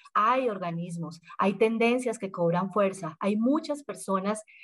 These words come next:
que se preocupan verdaderamente por esto y lo que hacen es trabajar día, todos los días por poder cerrar, por poder cambiar estos números, organismos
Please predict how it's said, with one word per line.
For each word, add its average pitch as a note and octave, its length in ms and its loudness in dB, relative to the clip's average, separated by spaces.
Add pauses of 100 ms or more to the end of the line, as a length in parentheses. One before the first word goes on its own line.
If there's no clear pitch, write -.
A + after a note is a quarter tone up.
(120)
que G#3 100 4
se G3+ 140 0
preocupan B3+ 480 0
verdaderamente A3 680 0
por A#3+ 200 0
esto G3 240 -2
y - 20 -6
lo B3 140 -2
que G#3+ 80 -4
hacen F3+ 320 -4
es A#3 240 -4 (280)
trabajar G3+ 540 0
día, C4 320 -4 (260)
todos C#4+ 300 -2
los C#4 180 -10
días G#3+ 360 -2 (320)
por A3 200 0
poder F#3 440 -4 (160)
cerrar, A3+ 560 -2
por G3+ 160 -4
poder G3+ 240 -2
cambiar A#3 360 0
estos A3+ 300 -6
números, E3+ 580 -8
organismos F3 760 2